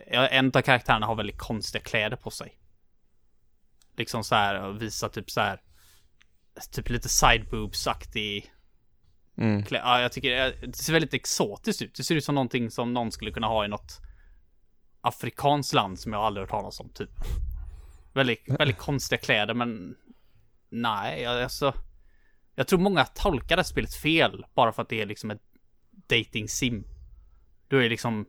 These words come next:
Speaker 1: en man som ska ta hand om fem kvinnor i ditt, liksom, party.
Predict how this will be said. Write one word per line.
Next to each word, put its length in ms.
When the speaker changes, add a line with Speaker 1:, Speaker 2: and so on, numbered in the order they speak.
Speaker 1:
en 340
man 440
som 180
ska 200
ta 100
hand 280
om 200
fem 280
kvinnor 380
i 100
ditt, 420
liksom, 300
party. 420